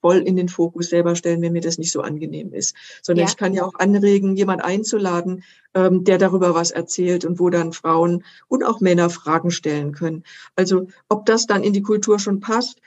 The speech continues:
Speaker 1: das muss man eben schauen. Aber
Speaker 2: Mhm.
Speaker 1: wenn man's nicht wagt und nicht anspricht, ähm, dann kann man das auch nicht gewinnen. Aber ich möchte am Schluss noch, ähm, ei-, eine Sache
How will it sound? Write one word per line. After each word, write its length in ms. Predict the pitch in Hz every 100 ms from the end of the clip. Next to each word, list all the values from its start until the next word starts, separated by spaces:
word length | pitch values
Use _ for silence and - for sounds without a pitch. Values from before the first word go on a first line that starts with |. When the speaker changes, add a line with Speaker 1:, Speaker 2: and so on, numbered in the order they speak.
| _
Speaker 1:
das 160 | 196 202
muss 160 | 220
man 160 | 214 190
eben 200 | 180 170
schauen. 540 | - 175 175 226 294 381
Aber 340 | 180 180 185 180
Speaker 2:
Mhm. 80 | 254
Speaker 1:
wenn 100 | 190
man's 280 | 190 190 -
nicht 200 | 190 -
wagt 340 | 170 208 254
und 80 | 208
nicht 180 | 196 -
anspricht, 680 | 160 175 - 226 254 - _ - _ 202
ähm, 260 | 202 196
dann 160 | 202 196
kann 180 | 214 202
man 120 | 196
das 140 | 190
auch 140 | - 185
nicht 200 | 180 -
gewinnen. 420 | 175 170 156 170 _ - _ _
Aber 260 | 180 180 175
ich 100 | 190
möchte 240 | 196 196
am 100 | 180
Schluss 240 | - 233
noch, 220 | 226 214 - _ -
ähm, 220 | 190 196 -
ei-, 160 | 110 170
eine 180 | 180
Sache 400 | 185 190 196 190